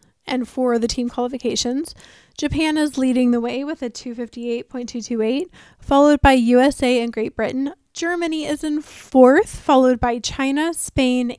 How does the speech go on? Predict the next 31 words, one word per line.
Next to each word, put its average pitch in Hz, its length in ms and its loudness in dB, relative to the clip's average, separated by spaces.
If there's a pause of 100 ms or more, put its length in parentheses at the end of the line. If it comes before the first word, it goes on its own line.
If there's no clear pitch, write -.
and 233 380 -6 (280)
Turkey. 240 580 -6 (580)
The 285 100 0
Netherlands 330 580 0
sit 285 240 0 (100)
in 247 180 -2
the 254 160 -2
final 254 600 -4
team 254 360 -4
spot 233 600 -6
at 233 220 -4 (240)
eighth, 247 460 -6 (400)
followed 262 260 4
by 269 80 0
Ukraine, 277 800 -2
Brazil, 247 880 2 (160)
Belgium, 233 540 0
and 220 360 -8
Israel. 226 640 -8
Those 233 280 -2
are 277 100 -4
people 247 360 -4
still 247 460 -2
in 247 120 -6
the 254 100 -4
running 226 320 -4
to 240 120 -8
qualify 214 420 -4
to 220 100 -4
the 233 80 -2
Paris 226 640 -6